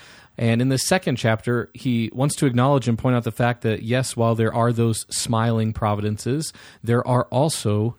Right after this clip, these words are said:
dark providences in this life. And, uh, you know, the Bible does, it leaves us no doubt that there is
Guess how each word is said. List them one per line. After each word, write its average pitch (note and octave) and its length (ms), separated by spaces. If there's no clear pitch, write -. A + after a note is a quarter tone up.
dark B2+ 400
providences G#2+ 920
in G#2+ 260
this G#2 380
life. G2+ 440
And, G#2+ 240
uh, - 100
you G#2 140
know, C3 100
the C3 120
Bible D3 260
does, B2 300
it C3 100
leaves C#3 200
us B2 160
no B2+ 200
doubt G#2 320
that A2 160
there A#2 240
is A#2+ 400